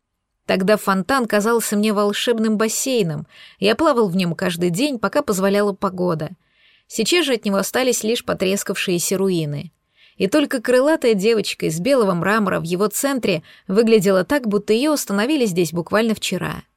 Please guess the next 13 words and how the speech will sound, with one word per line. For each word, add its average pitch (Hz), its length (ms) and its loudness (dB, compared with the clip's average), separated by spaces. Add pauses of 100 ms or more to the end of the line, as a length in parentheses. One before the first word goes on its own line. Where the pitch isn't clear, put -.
(600)
Послав 254 380 4
к 208 100 0
демонам 233 420 2
всю - 280 0
осторожность, 214 880 -2 (240)
вместе 240 460 0
со 214 120 0
здравым 190 440 2
смыслом 208 580 -2 (300)
я 190 100 0
сорвался 240 500 2
с - 140 -6
места, 247 460 -4